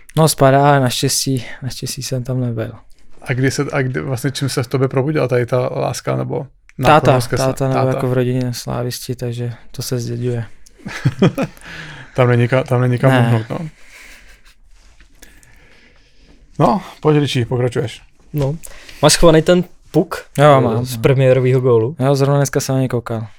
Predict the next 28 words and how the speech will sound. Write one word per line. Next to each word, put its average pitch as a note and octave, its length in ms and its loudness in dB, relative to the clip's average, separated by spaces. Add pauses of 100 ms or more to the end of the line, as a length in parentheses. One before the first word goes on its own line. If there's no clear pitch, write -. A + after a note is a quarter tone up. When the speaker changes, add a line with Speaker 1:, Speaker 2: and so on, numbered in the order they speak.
Speaker 1:
jsem - 240 -12
ho A2+ 80 -6
měl. A2 140 -6 (440)
Speaker 3:
<laughs> - 440 6
A C#3 80 4
kde C3 120 4
ho B2+ 60 4
máš B2+ 180 0
vystavený? C3+ 500 -2 (540)
Speaker 1:
V - 40 -16
převlíkárně B2+ 680 2
tam, A2+ 240 -6 (520)
kde A#2 160 -10
se B2 120 -4
převlíkáme, A#2 640 -2
tak A#2 160 -4 (200)
tam A2 300 -8 (180)
ho G#2+ 80 -8
mám. G#2+ 240 -8 (420)
Speaker 2:
Že G#2+ 200 -4
na A#2+ 80 -4 (400)
nějaký C3 240 -2
plaketě, C3+ 440 2
nebo B2 200 0
jenom A2 200 0
prostě A2+ 300 -10
Speaker 1:
Ne, D3 180 6
puk. C#3 440 4